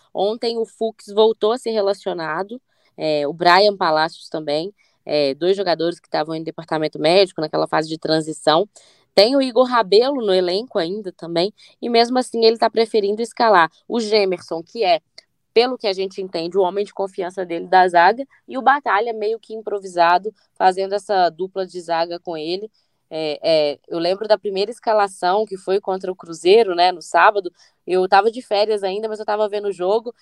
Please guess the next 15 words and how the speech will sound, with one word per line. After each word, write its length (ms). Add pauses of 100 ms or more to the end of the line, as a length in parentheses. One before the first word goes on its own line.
(120)
e 80
quando 260
saiu 380
a 60
escalação, 640
eu 80
olhei 260
a 60
escalação, 500
e 60
acho 200
que 80
todos 280
vocês 400
também, 360